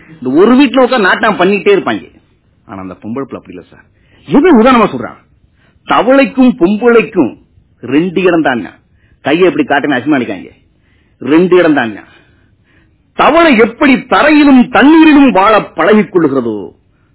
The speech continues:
பெண்ணாய் பிறந்து விட்ட நீ புகுந்த வீட்டிலும் பிறந்த வீட்டிலும் வாழ்ந்துதாமா ஆகணும். அது இரண்டிலும் வாழ்வதற்கு உன்னை பக்குவப்படுத்திக் கொள் சொல்லி ஒரு சாதாரண கிராமிய பாடலை கூட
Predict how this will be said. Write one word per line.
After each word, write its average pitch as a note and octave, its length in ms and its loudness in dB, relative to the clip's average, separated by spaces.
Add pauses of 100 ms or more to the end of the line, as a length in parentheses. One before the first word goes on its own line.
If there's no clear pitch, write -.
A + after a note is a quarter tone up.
(120)
பெண்ணாய் C3 540 -2
பிறந்து C#3 280 -2
விட்ட C#3 220 -4
நீ C#3+ 300 0 (140)
புகுந்த E3 320 -8
வீட்டிலும் A#2 560 -8
பிறந்த D3+ 300 -6
வீட்டிலும் A2+ 420 -10
வாழ்ந்துதாமா C3 560 -2
ஆகணும். A2+ 560 -4 (440)
அது F3+ 240 -2
இரண்டிலும் D#4+ 440 4
வாழ்வதற்கு C#4+ 520 2
உன்னை A#3 160 4
பக்குவப்படுத்திக் C4 920 0
கொள் A3+ 180 -8
சொல்லி E3 320 2 (180)
ஒரு D#3 240 0
சாதாரண A3 540 -4
கிராமிய E3+ 500 0
பாடலை D3+ 320 0
கூட B2+ 280 -2